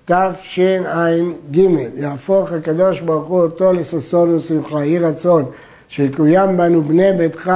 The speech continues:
כבתחילה, כונן מקדשך על מכונו, הראינו בבניינו, ושמחנו בתיקונו, ונראה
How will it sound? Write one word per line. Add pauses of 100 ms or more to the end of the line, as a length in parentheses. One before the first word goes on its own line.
(140)
כבתחילה,
כונן
מקדשך
על
מכונו,
הראינו
בבניינו, (380)
ושמחנו
בתיקונו,
ונראה